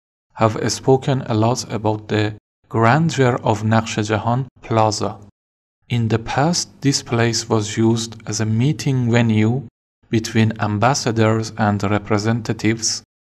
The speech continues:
of different countries. Also, rituals, parades, and fireworks related to special holidays like Nowruz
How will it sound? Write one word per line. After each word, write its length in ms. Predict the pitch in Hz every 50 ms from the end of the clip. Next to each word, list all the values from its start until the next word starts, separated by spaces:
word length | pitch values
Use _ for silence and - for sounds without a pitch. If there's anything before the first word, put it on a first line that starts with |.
| _ _ -
of 200 | 117 107 107 107
different 560 | 104 131 143 - - - 120 113 113 113 113 -
countries. 720 | - 117 117 110 - - 92 98 98 98 - - - - _ _ _ _ _ _ _ _ _ _ _ _ _ -
Also, 640 | 123 113 117 120 - - 156 151 151 156 165 - - - _ _ _ -
rituals, 920 | 110 110 123 147 - - - 127 120 117 117 120 127 131 - - - - _ _ _ _ _ _ _
parades, 840 | - - - 117 113 110 110 113 123 143 - - - - - - - _ _ _ _ _ -
and 220 | 113 107 107 104
fireworks 1040 | - - - 139 143 131 117 113 110 104 110 107 107 117 120 110 - - - - - _ _ _ _ _ _ _ -
related 560 | 117 113 110 113 120 123 120 - 127 101 -
to 240 | - - 117 117 - - 107
special 480 | 107 - - - - - - 139 120
holidays 800 | 110 - - - 127 113 110 107 107 107 107 107 113 113 113 - - - _ _ _ _ _ -
like 300 | 107 107 107 104 - -
Nowruz 680 | 113 110 110 107 104 104 123 135 127 117 120 - -